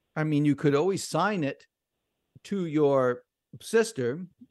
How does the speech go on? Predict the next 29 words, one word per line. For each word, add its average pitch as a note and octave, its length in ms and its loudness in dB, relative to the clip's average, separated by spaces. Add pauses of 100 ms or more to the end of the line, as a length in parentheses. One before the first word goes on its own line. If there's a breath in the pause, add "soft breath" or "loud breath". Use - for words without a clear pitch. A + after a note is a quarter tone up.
(480)
put D3+ 140 -2
her D#3+ 280 4
on C3+ 320 2
there, A2 400 -6 (1400)
and C#3 180 -2
tell C#3+ 260 2
her C#3+ 220 2
that B2+ 220 -6
the A#2+ 140 -8
intention C3 480 -4
is B2+ 180 -6
that A2+ 140 -2
it A2+ 100 -4
goes A#2+ 260 -4
to - 80 -14
your A2+ 120 -4
three B2 280 -6
kids, A#2 640 -2 (640)
you C3+ 100 -6
know, A2 160 -2
and A#2 80 0
hope B2 180 0
she C3 120 -2
does A#2+ 260 0
that G#2+ 200 -4
when G2+ 140 -8
you're G#2 120 -6
not A2 240 -4
here, G2+ 480 -4